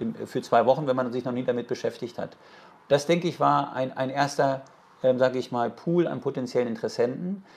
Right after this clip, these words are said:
Wobei ich sagen muss, dass das eher wiederum die I T ler und Programmierer, ähm, die Techies also da unterrepräsentiert bis gar nicht vorhanden waren. Und äh, das ist, glaub ich, da die Kunst, dass man sowohl den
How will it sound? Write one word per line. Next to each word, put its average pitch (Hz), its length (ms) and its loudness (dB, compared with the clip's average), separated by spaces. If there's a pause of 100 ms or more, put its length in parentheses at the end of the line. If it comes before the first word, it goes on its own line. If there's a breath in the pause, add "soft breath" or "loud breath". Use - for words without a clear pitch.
(100)
Wobei 131 240 4
ich - 80 -2
sagen 165 320 0
muss, 175 160 -2
dass 139 220 -2
das 147 260 0 (100)
eher 139 280 2
wiederum 143 500 0 (680 soft breath)
die 135 540 -2 (320)
I 123 80 4
T 175 240 -4
ler 180 140 0
und 151 120 -4
Programmierer, 175 800 -2 (680 soft breath)
ähm, 135 200 0
die 120 80 -8
Techies 165 380 -2
also 135 260 -2
da 156 120 4
unterrepräsentiert 127 920 0
bis 127 140 -8
gar 117 120 0
nicht 120 140 -8
vorhanden 110 380 -6
waren. 90 240 -8 (1080 soft breath)
Und 143 400 0 (380 soft breath)
äh, 135 80 0
das 160 180 8
ist, 175 80 -4
glaub 160 160 8
ich, - 80 -2
da 147 80 6
die 127 140 -2
Kunst, 202 540 2 (240 soft breath)
dass 139 220 0
man 147 380 0
sowohl 147 540 4
den 139 360 -2